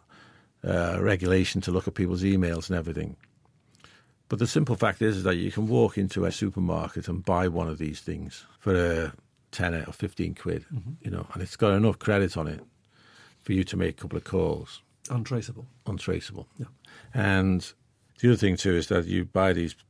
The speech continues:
Speaker 1: pay and throwers, as they, as they call them in here, you use them for a day, bin 'em, move on to the next one. And even if they, intelligence services do manage to get them and start piecing them together,
Speaker 2: Mm-hmm.
Speaker 1: they use gibberish, you know, so it's just,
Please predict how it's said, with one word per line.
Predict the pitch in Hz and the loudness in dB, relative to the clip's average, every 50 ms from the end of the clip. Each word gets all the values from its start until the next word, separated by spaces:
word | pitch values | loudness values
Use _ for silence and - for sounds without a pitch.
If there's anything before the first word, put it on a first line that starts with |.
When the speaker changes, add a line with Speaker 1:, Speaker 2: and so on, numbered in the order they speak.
| _ _ - | _ _ -4
Speaker 1:
pay | - 80 78 76 | -2 0 0 0
and | 76 - | -2 -4
throwers, | - 80 82 82 80 76 73 - - - - | -2 0 2 2 2 0 -2 -6 -8 -8 -6
as | 78 | -6
they, | - 73 | -6 -6
as | - | -4
they | - 78 76 | -4 -4 -6
call | - - 87 80 78 76 | -4 -4 -4 -4 -2 -4
them | 76 73 | -4 -6
in | 73 71 | -8 -8
here, | 87 87 80 78 76 - - _ - - - - _ _ | -6 -6 -6 -6 -8 -10 -12 _ -20 -20 -20 -20 _ _
you | - 107 | 0 4
use | 104 107 107 98 - | 6 6 6 6 4
them | - 90 - | 0 -2 -2
for | - 87 | -2 -2
a | 78 | -2
day, | - - 82 80 76 76 73 - - - _ | -2 -2 -2 0 -2 -2 -6 -8 -14 -12 _
bin | - 90 80 78 | -2 -2 -2 -2
'em, | 80 76 78 - _ _ _ _ - - | -4 -8 -10 -14 _ _ _ _ -10 -8
move | 85 80 | -6 -6
on | 82 78 78 | -6 -8 -8
to | - 85 | -8 -8
the | 85 | -6
next | 87 87 87 - - - - | -6 -6 -6 -8 -12 -12 -12
one. | 113 - - - - - - - - | -12 -12 -14 -16 -20 -20 -16 -10 -6
And | 98 95 101 113 | -4 -2 0 2
even | 120 127 123 120 | 2 2 4 4
if | 117 107 87 90 | 4 4 4 4
they, | 98 95 92 95 92 85 - - - - - _ | 4 4 4 4 2 0 -4 -8 -14 -20 -12 _
intelligence | - 98 - 107 98 92 90 85 - | -8 -4 0 0 2 2 0 0 0
services | 98 92 87 80 - - 78 | 0 0 0 0 -2 -6 -6
do | - - 110 107 | -2 0 0 2
manage | 101 92 90 82 - | 2 2 0 0 -4
to | 95 | -6
get | 87 - 82 78 - - | -4 -2 -2 -2 -4 -6
them | 80 80 | -8 -8
and | 78 - | -8 -4
start | - 95 85 82 - - | -4 -4 -4 -4 -6 -6
piecing | 92 85 - - - 85 | -8 -8 -6 -6 -8 -8
them | 82 71 | -8 -8
together, | - 80 78 90 87 87 82 - - 65 65 - _ - - - - | -10 -10 -6 -6 -6 -4 -6 -6 -10 -10 -12 -16 _ -20 -10 -6 -4
Speaker 2:
Mm-hmm. | 117 87 98 98 - - _ _ _ _ - - | -4 -4 -4 -6 -10 -16 _ _ _ _ -18 -12
Speaker 1:
they | - 101 107 101 98 | -6 0 2 4 4
use | 98 98 107 110 107 104 98 87 82 | 6 6 6 6 6 6 4 2 0
gibberish, | - - 98 95 95 90 82 69 - - - - - - | 0 0 0 2 2 2 0 -2 -2 -6 -10 -12 -10 -6
you | 98 101 | -4 -4
know, | 95 87 - - | -4 -4 -6 -8
so | - - 87 87 85 90 - _ _ _ _ _ _ _ _ _ | -10 -8 -6 -6 -6 -8 -12 _ _ _ _ _ _ _ _ _
it's | - 90 - - - | -12 -12 -12 -12 -8
just, | - - 92 82 - - - - - - | -4 -4 -4 -4 -4 -8 -14 -16 -18 -20